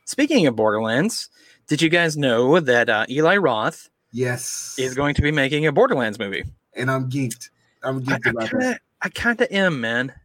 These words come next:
Speaker 1: Yeah, I, it, they said Borderlands movie is actually in production, uh, directed by Eli Roth. No words on when it's gonna come out as of yet, but yeah,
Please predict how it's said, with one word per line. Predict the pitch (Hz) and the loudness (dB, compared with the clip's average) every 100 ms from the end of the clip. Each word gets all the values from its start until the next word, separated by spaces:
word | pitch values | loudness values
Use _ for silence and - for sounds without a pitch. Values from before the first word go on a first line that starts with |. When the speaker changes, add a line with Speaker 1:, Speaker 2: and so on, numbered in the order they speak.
| - | -4
Speaker 1:
Yeah, | 139 139 113 - - | 0 0 -2 -8 -4
I, | 131 | -2
it, | 135 135 127 | -2 -2 0
they | 143 151 | 2 2
said | - 160 | 2 2
Borderlands | 156 175 190 185 | 4 4 4 2
movie | 175 170 | 0 2
is | 160 | 2
actually | 156 160 143 | 2 2 2
in | 143 | 0
production, | 165 139 131 - 139 131 131 135 _ | -2 0 -2 0 -4 -4 -8 -12 _
uh, | 113 113 113 113 113 | -4 -2 0 -2 -4
directed | - 127 135 143 | -2 -2 -2 -4
by | 131 | -4
Eli | 151 147 | -2 -2
Roth. | 135 165 160 - - - - | 0 0 -2 -6 -20 -20 -8
No | 147 175 | 0 2
words | 185 180 185 180 165 | 4 4 4 4 2
on | 160 | 2
when | 156 | 0
it's | 151 | 0
gonna | 143 | 0
come | 160 | 0
out | 151 143 | 0 2
as | 131 | 0
of | 123 | -2
yet, | 120 135 151 151 - | -4 0 0 0 -2
but | 117 113 - - - - | -2 -2 -8 -20 -20 -8
yeah, | 165 247 277 | 0 2 2